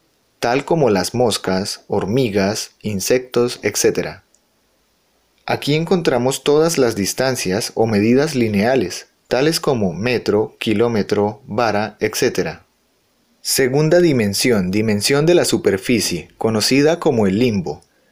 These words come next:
Está relacionada con nuestro centro instintivo,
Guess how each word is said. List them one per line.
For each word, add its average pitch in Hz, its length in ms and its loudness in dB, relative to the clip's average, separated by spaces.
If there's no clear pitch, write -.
Está - 260 0
relacionada 139 640 2
con 123 180 -2
nuestro 98 340 -2
centro 110 380 0
instintivo, 101 760 0